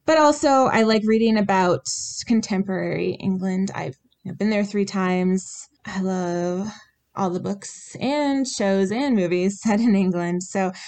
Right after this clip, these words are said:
sometimes I do actually pick up contemporary reads. I do like, um, Jenny Col-, some of Jenny Colgan's series. So I picked this one up. You know, it just seemed like a fun, light read.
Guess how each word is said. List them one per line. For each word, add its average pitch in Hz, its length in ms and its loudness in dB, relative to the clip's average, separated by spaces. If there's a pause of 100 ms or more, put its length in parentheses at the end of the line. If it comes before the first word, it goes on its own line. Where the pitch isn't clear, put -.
(180)
sometimes 440 460 0
I 403 100 4
do 339 200 4
actually 277 340 0
pick 220 200 -4
up 220 120 -2
contemporary 190 640 0
reads. 180 480 -2 (520)
I 214 60 2
do 226 400 2
like, 190 380 0 (160)
um, 196 400 -2
Jenny 214 260 0
Col-, 208 200 -12
some 277 180 2
of 202 140 2
Jenny 196 240 2
Colgan's 190 520 -2
series. 180 540 -4 (360)
So - 200 -4
I 220 300 2
picked 330 260 -4
this 226 200 0
one 196 160 2
up. 165 280 -2 (160)
You 311 140 -2
know, 185 280 0
it 240 100 0
just 233 200 -4
seemed 220 160 2
like 208 160 0
a 220 60 -2
fun, 196 520 2 (140)
light 220 500 0
read. 202 560 0